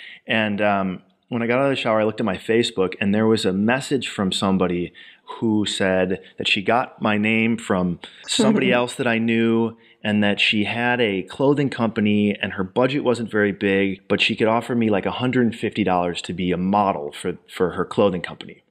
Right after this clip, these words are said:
Speaker 2: Yes.
Speaker 1: And I was just stunned.
Speaker 2: <laughs>
Speaker 1: And I don't,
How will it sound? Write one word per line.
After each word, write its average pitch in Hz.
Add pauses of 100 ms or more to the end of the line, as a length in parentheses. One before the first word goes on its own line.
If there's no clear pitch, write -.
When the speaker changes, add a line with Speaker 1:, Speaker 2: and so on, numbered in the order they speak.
(120)
Speaker 2:
Yes. 202
Speaker 1:
And 107 (520)
I 113
was 107
just -
stunned. 80
Speaker 2:
<laughs> 302 (300)
Speaker 1:
And 107 (100)
I 107
don't, 143